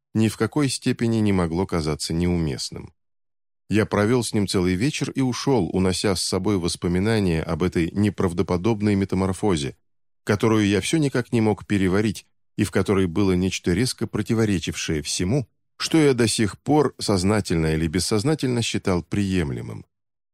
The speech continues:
Этот человек начинался в области фантазии и переходил в действительность, и в его существовании для меня был элемент роскошной абсурдности – какого-нибудь персидского сказания, и я не мог к этому привыкнуть.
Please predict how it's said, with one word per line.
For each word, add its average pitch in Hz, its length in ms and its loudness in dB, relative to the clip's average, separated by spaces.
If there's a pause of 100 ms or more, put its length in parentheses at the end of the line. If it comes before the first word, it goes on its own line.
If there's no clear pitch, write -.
(260)
Этот 104 260 0
человек 107 520 0
начинался 107 560 0
в 95 60 0
области 101 380 0
фантазии 98 800 -2 (320)
и 123 80 4
переходил 139 460 2
в 127 60 -2
действительность, 110 920 -4 (420)
и 101 120 2
в - 20 2
его 98 240 2
существовании 92 1040 -2
для 80 200 -4
меня 78 360 -2 (300)
был 135 260 2
элемент 127 400 0
роскошной 147 640 0
абсурдности – 82 840 -2 (300)
какого-нибудь 107 540 0
персидского 113 640 -2
сказания, 104 720 -2 (400)
и 98 80 0
я 92 160 2
не 101 140 0
мог 85 320 -4
к - 80 -8
этому 65 280 -6
привыкнуть. - 640 -12